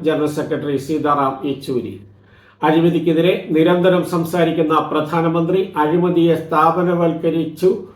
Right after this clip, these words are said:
എന്നും യെച്ചൂരി കണ്ണൂരിൽ വാർത്താ സമ്മേളനത്തിൽ പറഞ്ഞു. മൂന്ന് വഴികളിലൂടെയാണ് അഴിമതി പണം സമാഹരിക്കുന്നത്. അന്വേഷണ ഏജൻസികളെ കൊണ്ട് റെയ്ഡ് നടത്തി ഭയപ്പെടുത്തി പണം വാങ്ങും.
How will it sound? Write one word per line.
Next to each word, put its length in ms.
എന്നും 420
യെച്ചൂരി 640
കണ്ണൂരിൽ 500
വാർത്താ 420
സമ്മേളനത്തിൽ 720
പറഞ്ഞു. 300
മൂന്ന് 260
വഴികളിലൂടെയാണ് 840
അഴിമതി 600
പണം 480
സമാഹരിക്കുന്നത്. 960
അന്വേഷണ 680
ഏജൻസികളെ 680
കൊണ്ട് 260
റെയ്ഡ് 360
നടത്തി 480
ഭയപ്പെടുത്തി 800
പണം 240
വാങ്ങും. 340